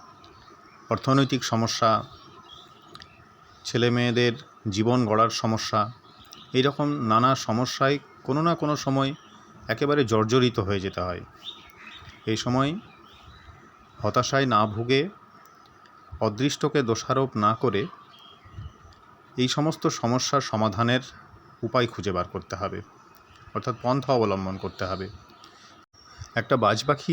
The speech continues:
যদি তার জীবনের সমস্ত প্রতিকূলতাকে অতিক্রম করে নতুন করে বাঁচতে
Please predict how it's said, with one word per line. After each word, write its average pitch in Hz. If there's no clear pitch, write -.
যদি 120
তার 135
জীবনের 123
সমস্ত 131
প্রতিকূলতাকে 131
অতিক্রম 127
করে 95
নতুন 120
করে 151
বাঁচতে 107